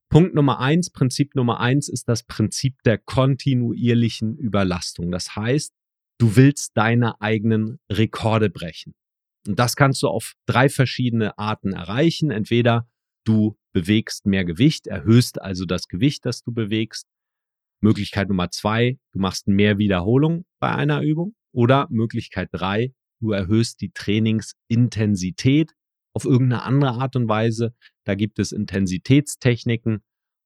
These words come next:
und auf die gehe ich jetzt heute nicht ein. Das ist ein eigener Podcast, aber die findest du im Archiv wenn du danach suchst, unter marathonfitness punkt de schrägstrich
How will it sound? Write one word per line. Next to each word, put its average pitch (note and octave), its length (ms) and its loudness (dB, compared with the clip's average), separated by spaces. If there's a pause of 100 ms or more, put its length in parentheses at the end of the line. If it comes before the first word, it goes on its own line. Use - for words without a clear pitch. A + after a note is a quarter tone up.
(100)
und G#2+ 340 2 (260)
auf - 140 -10
die B2 180 -2
gehe A2 160 0
ich G2+ 100 -6
jetzt - 260 -8
heute G#2 280 -2
nicht C3+ 320 0
ein. C3+ 240 -2
Das G#2 180 -6
ist - 140 -14
ein F#2 100 -8
eigener G2+ 420 -2
Podcast, - 760 -4
aber A2+ 400 0 (380)
die G2+ 40 -4
findest A2 440 2
du G#2+ 60 0
im F#2+ 160 -2
Archiv A2+ 580 -2 (260)
wenn F#2 180 0
du F#2+ 100 0
danach E2 380 -4
suchst, - 440 -4
unter F#2 460 -2 (140)
marathonfitness F#2 960 -2
punkt F#2+ 320 -4
de D3+ 420 2
schrägstrich - 720 -8